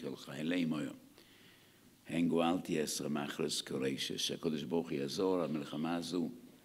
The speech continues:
תיגמר ויפסק שפיכות דמים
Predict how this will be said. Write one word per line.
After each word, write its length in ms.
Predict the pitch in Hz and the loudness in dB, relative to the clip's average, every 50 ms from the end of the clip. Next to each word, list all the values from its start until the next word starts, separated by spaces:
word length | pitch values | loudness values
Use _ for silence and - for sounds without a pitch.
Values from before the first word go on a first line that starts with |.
| - - - - | -20 -20 -12 -6
תיגמר 720 | - 85 71 71 71 76 87 95 104 107 104 101 101 95 76 | -4 -4 -2 -2 0 2 2 4 4 4 4 4 4 2 2
ויפסק 960 | 69 71 71 71 71 73 73 73 71 71 71 69 67 - - - 95 87 - | 0 0 0 0 2 2 0 0 0 -2 -4 -2 -2 2 4 4 4 4 2
שפיכות 640 | - - - - - 87 82 78 - - - - - | 0 0 0 0 0 -2 -2 -2 -4 -6 -6 -4 -2
דמים 360 | 95 101 98 98 92 90 | 0 2 4 6 6 6